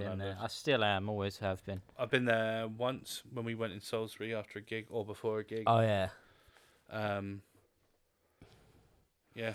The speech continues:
Speaker 3: I think for me, it's just, I, like, like we said earlier, I don't, don't eat that much chicken.
Speaker 1: What's on your
Speaker 3: Everywhere that's
Speaker 1: pizza?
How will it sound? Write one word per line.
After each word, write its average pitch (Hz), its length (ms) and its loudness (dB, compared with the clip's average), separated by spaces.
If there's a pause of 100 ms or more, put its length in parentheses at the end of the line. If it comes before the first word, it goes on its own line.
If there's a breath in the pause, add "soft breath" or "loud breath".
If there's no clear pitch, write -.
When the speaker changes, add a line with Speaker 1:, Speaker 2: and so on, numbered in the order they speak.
(300)
Speaker 3:
I 156 60 10
think 247 260 4
for 143 140 4
me, 143 320 10
it's - 100 0
just, 131 240 0
I, 160 160 12 (120)
like, 165 360 6
like 175 280 8 (220)
we 147 140 2
said 143 200 6
earlier, 151 200 8
I 139 120 12
don't, 202 300 0 (120)
don't - 180 10
eat 98 200 2
that 98 140 4
much 92 280 0
chicken. - 400 2
Speaker 1:
What's 101 100 -18 (1500)
on - 0 -
your 147 80 12
Speaker 3:
Everywhere 185 400 12
that's 135 240 2
Speaker 1:
pizza? 90 160 -8